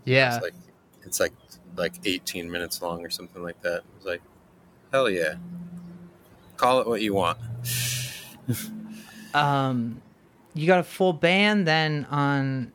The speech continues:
Speaker 1: And Gum Trash, and that's a fucking
Speaker 2: Mm-hmm.
Speaker 1: killer lineup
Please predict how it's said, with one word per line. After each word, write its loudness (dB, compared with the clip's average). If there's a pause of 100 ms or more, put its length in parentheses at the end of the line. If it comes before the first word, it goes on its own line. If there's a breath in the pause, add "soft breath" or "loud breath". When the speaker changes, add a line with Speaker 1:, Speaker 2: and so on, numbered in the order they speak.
(160)
Speaker 1:
And 2
Gum 2
Trash, 0
and 4
that's 0
a -14
fucking 0
Speaker 2:
Mm-hmm. 0
Speaker 1:
killer 6
lineup 4